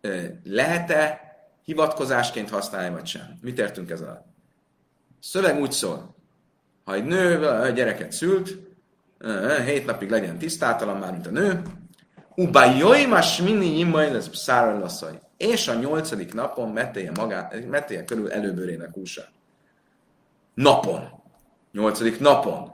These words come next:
Tehát mikor kell? Nappal. Innen tudjuk, hogyha a nyolcadik napon volt a brisz, akkor nappal kell körülmetni. A kérdés az az, hogy ez csak akra vonatkozik, amikor a nyolcadik napon,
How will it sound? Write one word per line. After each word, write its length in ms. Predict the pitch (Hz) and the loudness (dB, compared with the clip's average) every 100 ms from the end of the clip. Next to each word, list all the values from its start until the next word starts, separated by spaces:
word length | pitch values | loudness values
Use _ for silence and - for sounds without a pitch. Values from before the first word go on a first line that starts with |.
| - | -16
Tehát 160 | 92 | -6
mikor 280 | 117 131 139 | -2 4 4
kell? 220 | 165 139 | 4 6
Nappal. 680 | 139 117 - 78 - - - _ _ | 6 4 2 -8 -10 -18 -20 _ _
Innen 300 | 151 117 98 | 2 2 2
tudjuk, 200 | 170 190 | 0 0
hogyha 220 | 160 127 | 0 2
a 40 | |
nyolcadik 400 | 131 151 131 113 | 4 4 2 0
napon 240 | 127 113 107 | 0 0 0
volt 200 | 98 87 | -2 -2
a 60 | |
brisz, 240 | 95 196 - | 0 0 0
akkor 220 | - 135 | 0 0
nappal 340 | 123 110 104 | 0 2 0
kell 180 | 98 85 | 0 -4
körülmetni. 460 | 87 82 80 - - _ _ _ _ _ _ _ _ _ | -6 -10 -12 -16 -20 _ _ _ _ _ _ _ _ _
A 80 | - | -6
kérdés 380 | - 247 202 127 | 2 4 4 2
az 100 | 117 | 4
az, 320 | 160 123 - - - - | 6 6 4 -4 -16 -6
hogy 140 | 117 | 2
ez 120 | 120 | 2
csak 200 | - 113 | 2 -2
akra 300 | - 98 101 | -2 -4 -2
vonatkozik, 500 | 101 107 110 113 120 | 0 0 0 -2 -2
amikor 240 | 123 110 - | 0 0 0
a 60 | |
nyolcadik 520 | 92 90 82 87 110 120 | 0 0 0 0 -2 0
napon, 560 | 156 160 220 254 - | 0 2 -2 -2 -8